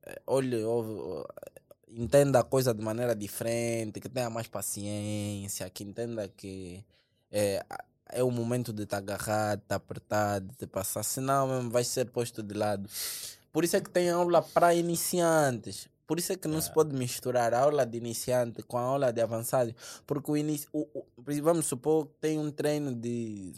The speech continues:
Speaker 1: vinte pessoas, dez iniciantes, dez in-, eh, avançados.
Speaker 2: Exato.
Speaker 1: Na hora de rolar, só são três duplas, por exemplo, né? Três duplas são seis atletas.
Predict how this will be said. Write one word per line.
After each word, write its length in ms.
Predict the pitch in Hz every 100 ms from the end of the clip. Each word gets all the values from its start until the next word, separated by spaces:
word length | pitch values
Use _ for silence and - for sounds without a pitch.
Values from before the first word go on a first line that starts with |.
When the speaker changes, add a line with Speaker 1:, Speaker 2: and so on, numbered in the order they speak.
| -
Speaker 1:
vinte 380 | 120 165 151 98
pessoas, 540 | - 143 131 113 104
dez 260 | 107 151 151
iniciantes, 600 | 135 123 - 147 147 135
dez 260 | 139 143 131
in-, 220 | 117 107
eh, 380 | 107 113 110 104
avançados. 680 | - 113 117 117 131 113 98
Speaker 2:
Exato. 200 | 95 - _ _
Speaker 1:
Na 100 | 180
hora 140 | 202 156
de 100 | 135
rolar, 360 | 131 123 120
só 140 | 117 -
são 160 | 190
três 240 | 190 196 196
duplas, 500 | 190 196 160 123 120
por 120 | 139
exemplo, 520 | 143 165 160 127 110
né? 140 | 127 143
Três 260 | 165 175
duplas 340 | 175 180 170 143
são 320 | 170 175 185
seis 280 | - 185 170
atletas. 840 | 165 - 170 170 135 - 95 -